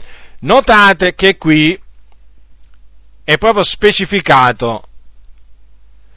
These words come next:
ogni carne. Che significa? Significa non solo sulla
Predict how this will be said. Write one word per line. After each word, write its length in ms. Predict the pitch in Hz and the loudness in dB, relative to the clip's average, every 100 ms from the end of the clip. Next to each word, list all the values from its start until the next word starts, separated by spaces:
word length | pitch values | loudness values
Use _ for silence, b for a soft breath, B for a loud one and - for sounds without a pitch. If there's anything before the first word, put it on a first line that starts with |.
| - - - - - - - - | -20 -20 -20 -20 -20 -20 -20 -4
ogni 440 | 170 202 202 196 - | 2 2 2 -4 -6
carne. 640 | - 156 127 117 117 117 | 0 2 2 0 -4 -10
Che 140 | 113 165 | -4 -4
significa? 800 | - 147 170 156 - - 67 - - - - - - - - - - - - - - b b | -2 -4 -4 -2 -4 -6 -12 -12 -14 -14 -14 -16 -18 -20 -18 -20 -20 -20 -20 -20 -20 b b
Significa 600 | - 180 233 208 208 185 165 | -8 -4 -2 -2 0 0 0
non 260 | 175 214 | 0 0
solo 800 | 202 - 320 277 151 123 107 98 - - - - - - - - - - - - - - - | 0 2 6 8 6 4 0 -4 -12 -18 -18 -20 -20 -20 -20 -20 -20 -20 -20 -20 -20 -20 -14
sulla 920 | - - 190 202 190 165 151 131 | -10 -4 -2 0 0 4 4 2